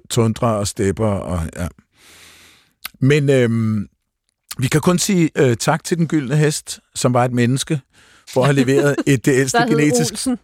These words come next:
Speaker 1: det ældste genetiske materiale for Homo sapiens. Og den mindede mig også om en anden ting, fordi vi har haft den her diskussion, øhm, i, i, også i udsendelserne her, om hvorvidt Homo sapiens gik ud og tog livet af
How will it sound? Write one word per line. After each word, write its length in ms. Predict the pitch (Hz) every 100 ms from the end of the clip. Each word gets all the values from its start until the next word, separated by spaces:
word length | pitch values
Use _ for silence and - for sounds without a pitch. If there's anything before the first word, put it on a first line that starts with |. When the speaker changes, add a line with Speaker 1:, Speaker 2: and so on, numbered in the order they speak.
| _ -
Speaker 1:
det 80 | 170 -
ældste 340 | 185 302 247
genetiske 640 | 156 156 147 139 147 131
materiale 480 | 139 139 123 110 113
for 120 | -
Homo 260 | 135 117 117
sapiens. 520 | - 104 107 131 117
Og 80 | -
den 120 | 143 147
mindede 260 | 165 208
mig 140 | 185 104
også 260 | 143 -
om 40 | 165
en 120 | 147
anden 220 | 175 180 196
ting, 240 | 143 120
fordi 160 | 135 135
vi 80 |
har 80 | 147
haft 180 | 147 139 -
den 140 | 160
her 100 | 156
diskussion, 640 | 139 135 - 127 214 214 185 - - - - -
øhm, 800 | 147 123 110 101 98 90 85 82 -
i, 280 | 117 110 95 -
i, 40 | 120
også 260 | 123 131
i 20 | 185
udsendelserne 600 | 131 165 175 139 147 123
her, 200 | 127 123
om 340 | 117 120 104 - - -
hvorvidt 400 | - 120 123 135
Homo 240 | - 147 123
sapiens 480 | - 127 156 147 -
gik 180 | 127
ud 160 | 135 139 -
og 200 | 135 117
tog 240 | - 123 113
livet 380 | 120 117 135 117 -
af 300 | 113 101